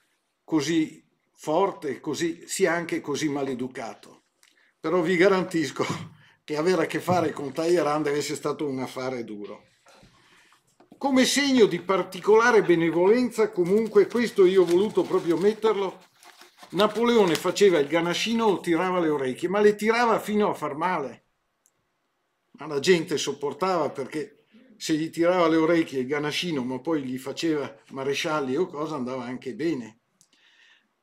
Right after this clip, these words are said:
Ecco, mangiava in dieci minuti, questo è risaputo, si alzava sempre prima del dessert e i suoi piatti preferiti era la zuppa di cipolla, il manzo bollito, la frittata di cipolle,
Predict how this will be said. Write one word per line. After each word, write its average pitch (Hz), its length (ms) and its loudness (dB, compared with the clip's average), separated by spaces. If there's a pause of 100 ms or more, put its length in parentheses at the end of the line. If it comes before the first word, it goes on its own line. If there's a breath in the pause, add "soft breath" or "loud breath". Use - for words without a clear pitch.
(140)
Ecco, 156 320 -6
mangiava 208 440 4
in 165 140 6
dieci 170 340 0
minuti, 160 680 -2
questo 156 380 -2
è 139 60 6
risaputo, 175 640 -2
si 190 160 2
alzava 185 500 2
sempre 170 460 2
prima 165 300 -2
del 139 200 0
dessert 175 560 -4 (300 soft breath)
e 202 140 0
i 202 60 2
suoi 220 260 -2
piatti 202 500 0
preferiti 214 680 -2
era 160 240 2
la 147 180 0
zuppa 175 300 0
di 147 140 -6
cipolla, 247 480 -6
il 147 120 -4
manzo 156 340 -2
bollito, 170 560 -2
la 143 100 -2
frittata 170 560 -4
di 139 140 -8
cipolle, 196 640 -2